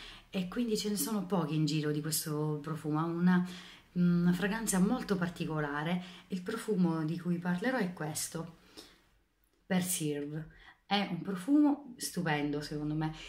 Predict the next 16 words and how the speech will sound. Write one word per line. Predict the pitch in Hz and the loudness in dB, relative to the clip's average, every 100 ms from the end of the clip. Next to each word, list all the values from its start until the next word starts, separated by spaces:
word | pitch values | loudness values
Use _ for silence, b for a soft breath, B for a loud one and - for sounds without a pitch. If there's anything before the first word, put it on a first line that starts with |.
| B | B
Fra | - 180 | -8 -2
le | 175 | 0
altre | 180 196 | 0 -2
cose | 214 233 | -2 0
è | 175 | 0
anche | 175 175 | 0 0
molto | 170 180 185 180 170 | 4 6 6 4 -2
bella | 151 170 170 165 156 | -2 -2 0 0 0
il | 156 151 | 2 0
packaging | 170 139 139 139 143 | 2 2 0 0 0
di | 139 | 2
questa | 143 - - 143 139 139 135 - - - | 0 0 0 0 0 -4 -6 -8 -12 -6
bottiglietta. | 151 151 151 156 143 151 - 180 - B B B B B B | -2 -2 -2 -2 -2 -4 -4 -6 -6 B B B B B B
Allora, | 285 196 160 160 | 2 2 0 0
vi | 180 | 0
elencherò | 202 220 226 196 | 0 -2 -2 0